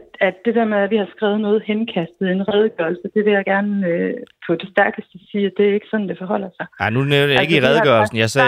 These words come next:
Speaker 2: i,
Speaker 1: starten
Speaker 2: i pressemeddelsen.
Speaker 1: Hvorfor
Speaker 2: I pressemeddelelsen, der står det bare inde i midten, uden en overskrift eller noget som helst. Der, pressemeddelelsen her er slet ikke vinklet til at handle om det, så det er det, jeg tager udgangspunkt i.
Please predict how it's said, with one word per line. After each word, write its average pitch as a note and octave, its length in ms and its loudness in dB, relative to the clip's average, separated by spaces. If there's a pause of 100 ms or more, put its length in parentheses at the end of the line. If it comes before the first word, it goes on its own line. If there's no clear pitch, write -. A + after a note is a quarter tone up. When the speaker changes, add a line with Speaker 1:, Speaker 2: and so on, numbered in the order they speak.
(120)
Speaker 2:
i, - 20 -2
Speaker 1:
starten - 200 -12
Speaker 2:
i A#2 100 0
pressemeddelsen. G#2+ 880 0
Speaker 1:
Hvorfor F2+ 120 -8 (320)
Speaker 2:
I A#2 140 -2
pressemeddelelsen, D3 680 0
der C#3+ 80 4
står D#3 240 0
det B2+ 100 -2
bare C3 200 2
inde C3+ 120 -2
i C#3+ 40 -4
midten, C3 300 -2
uden B2 200 0
en A#2 120 -2
overskrift G#2+ 500 -2
eller F#2+ 140 -4
noget G2+ 200 -2
som G2 120 -8
helst. F2 220 -8
Der, G2 180 -2 (140)
pressemeddelelsen A#2+ 520 -2
her A#2 60 0
er A2+ 140 -4
slet C3+ 120 0
ikke A#2+ 120 -6
vinklet B2+ 320 -2
til A2+ 80 0
at G2 80 0
handle G#2+ 260 -2
om F2 120 -4
det, E2+ 200 -8
så - 140 -12
det A2+ 100 -2
er A#2+ 40 -2
det, B2+ 140 0
jeg G#2 140 0
tager F2+ 200 -4
udgangspunkt F#2 540 -8
i. D2+ 100 -14